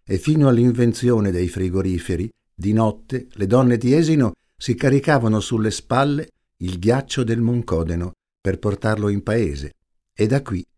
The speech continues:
carovane di muli scendevano verso il lago per consegnarlo alle barche che l'avrebbero trasportato fino a Milano.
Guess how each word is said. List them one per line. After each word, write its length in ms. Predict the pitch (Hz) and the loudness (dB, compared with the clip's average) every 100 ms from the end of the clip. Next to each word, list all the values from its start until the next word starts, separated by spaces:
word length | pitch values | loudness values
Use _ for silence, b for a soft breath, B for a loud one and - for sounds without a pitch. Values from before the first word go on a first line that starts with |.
| _ | _
carovane 580 | 113 110 113 139 131 113 | -2 0 2 4 4 2
di 140 | 104 | 2
muli 400 | 104 120 139 147 _ | 2 2 0 -4 _
scendevano 720 | - 113 117 120 147 135 127 | -4 0 2 4 4 2 2
verso 320 | 117 117 - | 0 -2 -4
il 100 | 120 | -4
lago 380 | 107 80 78 80 _ _ _ | -4 -4 -6 -10 _ _ _
per 160 | - 101 | -4 -4
consegnarlo 760 | - 110 - 117 110 120 113 | -2 -2 0 0 2 0 0
alle 160 | 98 92 | 0 0
barche 560 | 87 104 113 - 131 - _ _ | 0 0 -2 -6 -12 -14 _ _
che 120 | - | -4
l'avrebbero 540 | 98 95 113 110 107 101 | -2 0 0 0 0 0
trasportato 800 | 101 92 - 95 95 101 127 | -4 -6 -6 -6 -4 -4 -4
fino 360 | 113 - 117 127 | -8 -4 -2 0
a 40 | |
Milano. 480 | 117 117 92 67 62 | 0 -2 -6 -10 -14